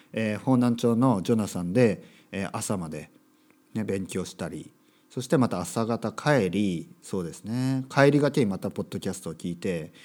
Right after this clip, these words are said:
もう起きて、そのアルバイトのね、アルバイト先の、えー、レンタルビデオ屋、一人、一人シフトですからね、そこは。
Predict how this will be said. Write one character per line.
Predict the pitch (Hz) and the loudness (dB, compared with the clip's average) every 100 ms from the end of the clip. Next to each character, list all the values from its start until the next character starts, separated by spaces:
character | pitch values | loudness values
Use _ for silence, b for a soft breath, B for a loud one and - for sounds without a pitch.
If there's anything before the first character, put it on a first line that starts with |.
| B B B | B B B
も | 190 170 | -2 0
う | 196 | 0
起 | - | -2
き | |
て、 | - 196 139 - | 2 6 6 4
そ | - 120 | -2 -2
の | 107 98 92 - | -2 -2 -4 -4
ア | 113 | 0
ル | 110 | 2
バ | 107 | 2
イ | 104 | -2
ト | 98 | -4
の | 90 | -4
ね、 | 151 - - b b | -2 -4 -8 b b
ア | 107 | -4
ル | 107 | -2
バ | 101 | -2
イ | |
ト | - | -4
先 | 98 95 - | -4 -6 0
の、 | 107 131 85 B B | 4 4 2 B B
え | 104 101 | -6 -2
ー、 | |
レ | 110 | 0
ン | 104 | 0
タ | 104 | -2
ル | 101 | 0
ビ | 104 | 0
デ | 98 | 0
オ | 95 | -2
屋、 | 98 - | -4 -6
一 | - 359 | 2 4
人、 | 226 | 4
一 | - - | 2 4
人 | 254 | 4
シ | 247 240 | 4 2
フ | - | 0
ト | 87 | -4
で | 78 | -4
す | - | -6
か | |
ら | 82 | -4
ね、 | 143 | -4
そ | 151 | -4
こ | 101 | -4
は。 | 90 | -4